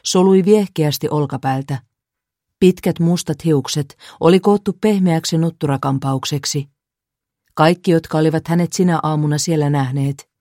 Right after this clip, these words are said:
äiti, Wendy-sisar, äitipuoli Daniela, olivat ylistäneet häntä kauniiksi morsiammeksi. Ja sellainen hän olisi ollutkin, mikäli sulhanen olisi suvainnut ilmestyä paikalle.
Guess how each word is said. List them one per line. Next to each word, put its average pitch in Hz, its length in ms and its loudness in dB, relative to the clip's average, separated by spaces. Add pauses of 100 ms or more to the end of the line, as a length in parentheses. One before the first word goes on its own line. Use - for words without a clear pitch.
(420)
äiti, 143 460 -2 (380)
Wendy-sisar, 156 720 0 (440)
äitipuoli 185 600 2
Daniela, 139 460 0 (600)
olivat 196 340 4
ylistäneet 202 600 2
häntä 180 260 -2
kauniiksi 170 520 0
morsiammeksi. 139 840 -4 (760)
Ja 175 120 2
sellainen 185 600 4
hän 175 140 2
olisi 175 280 0
ollutkin, 139 580 0 (420)
mikäli 190 360 4
sulhanen 185 580 2
olisi 175 300 2
suvainnut 170 500 0
ilmestyä 156 540 0
paikalle. 135 500 -2